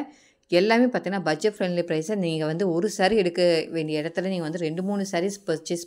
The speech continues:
பண்ணி போயிடலாம். அந்த அளவுக்கு பெஸ்ட்டான பிரைஸ்ல நம்ம சிவா டெக்ஸ்டைல்ஸ்ல இப்ப எல்லாமே ஆஃபர் பிரைஸ்ல கொடுத்துட்ருக்காங்க. அது பெஸ்ட்டான ஆஃபர்ல கொடுத்துருக்காங்க. So, மிஸ் பண்ணிடாதீங்க. விசிட் பண்ணி பாருங்க. இந்த சாரியில பாருங்க, நூத்தி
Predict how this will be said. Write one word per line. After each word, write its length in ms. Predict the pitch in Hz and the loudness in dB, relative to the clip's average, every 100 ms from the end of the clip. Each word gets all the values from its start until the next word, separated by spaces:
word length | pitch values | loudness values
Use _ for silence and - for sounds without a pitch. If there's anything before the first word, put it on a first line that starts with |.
| 175 | -6
பண்ணி 160 | 160 151 156 | -6 -6 -4
போயிடலாம். 340 | 151 151 180 | -4 -2 -2
அந்த 120 | 156 165 | 0 0
அளவுக்கு 200 | 185 202 151 160 | 0 -4 -4 -4
பெஸ்ட்டான 480 | 160 - 180 196 202 | -4 -4 -4 -2 -2
பிரைஸ்ல 340 | 160 156 175 240 - - _ 165 | -2 -2 -2 -4 -8 -20 _ -6
நம்ம 180 | 170 240 - | -2 -2 -2
சிவா 160 | 175 170 | -2 -2
டெக்ஸ்டைல்ஸ்ல 460 | 170 170 170 170 175 156 | -2 -2 -2 -2 -4 -4
இப்ப 120 | - 147 | -6 -4
எல்லாமே 260 | 156 175 190 151 | -2 -2 -4 -4
ஆஃபர் 240 | 160 190 175 | -4 -4 -2
பிரைஸ்ல 260 | 165 165 156 | -2 -2 -6
கொடுத்துட்ருக்காங்க. 600 | 151 160 156 160 160 196 247 - _ _ _ 175 | -8 -12 -4 -2 0 -2 -4 -6 _ _ _ -2
அது 120 | 214 175 | 0 2
பெஸ்ட்டான 460 | 170 - 196 202 196 | 0 -2 -2 0 0
ஆஃபர்ல 320 | 160 - 165 156 | -2 -2 -2 -2
கொடுத்துருக்காங்க. 480 | 156 - 156 165 214 202 | -6 -12 -6 -4 -4 -4
So, 80 | 185 170 | -4 -2
மிஸ் 180 | 170 - | -6 -4
பண்ணிடாதீங்க. 480 | 202 185 170 180 202 | -2 0 0 -2 -4
விசிட் 280 | 160 202 196 | -2 -2 0
பண்ணி 120 | 185 175 | -4 -2
பாருங்க. 360 | 156 156 175 190 254 247 - _ _ | 0 2 2 2 0 -2 -16 _ _
இந்த 120 | 185 202 | -2 2
சாரியில 240 | 208 208 214 | 2 2 2
பாருங்க, 220 | 175 165 175 | 2 2 0
நூத்தி 260 | 170 202 | -2 0